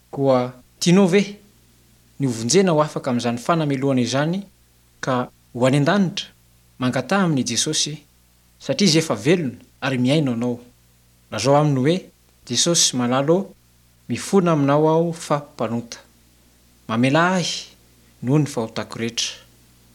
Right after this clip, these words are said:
ary misaotra anao aho noho ny nahafatesanao hisolo heloka ahy. Esory antoam-poko ny ota rehetra, ary ovay ho tsara aho." Ataovy amin'ny fonao rehetra izany, fa rehefa mivavaka toy izany ianao,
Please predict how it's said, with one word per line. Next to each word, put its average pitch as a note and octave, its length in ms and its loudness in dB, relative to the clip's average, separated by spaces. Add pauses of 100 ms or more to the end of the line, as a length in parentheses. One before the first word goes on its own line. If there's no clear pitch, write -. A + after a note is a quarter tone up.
ary A2+ 180 -4
misaotra C3+ 380 0
anao D3+ 240 2
aho F3+ 220 -2 (580)
noho C#3 120 0
ny C3 380 0 (260)
nahafatesanao D#3 880 0
hisolo D#3 360 0
heloka C3 280 -4
ahy. - 180 -10 (840)
Esory F#3 360 4
antoam-poko C#3+ 560 -2
ny A#2+ 80 2
ota A#2+ 200 -2
rehetra, C3 420 -2 (640)
ary B2 460 2
ovay B2+ 360 0
ho A2 140 -4
tsara B2 380 -2
aho." G#2+ 140 -12 (840)
Ataovy F3 300 4
amin'ny F3 200 4
fonao F#3+ 420 4
rehetra D3+ 300 2
izany, C#3 420 -2 (360)
fa C3 420 -2
rehefa C3 240 0
mivavaka D3 420 2
toy B2+ 120 0
izany F#3 240 2
ianao, F3 400 -2